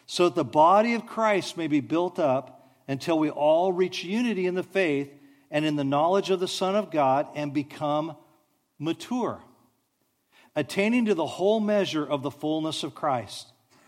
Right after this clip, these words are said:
Verse fourteen, "Then we'll no longer be infants."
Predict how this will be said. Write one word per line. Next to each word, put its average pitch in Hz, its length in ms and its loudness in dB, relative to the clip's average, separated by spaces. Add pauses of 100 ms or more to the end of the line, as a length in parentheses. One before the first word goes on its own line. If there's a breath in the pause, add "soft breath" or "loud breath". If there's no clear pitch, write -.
(160 soft breath)
Verse 170 220 2
fourteen, 175 640 -2 (240 loud breath)
"Then 196 200 6
we'll 190 140 4
no 196 220 4
longer 226 340 2
be 147 220 2
infants." 131 520 -6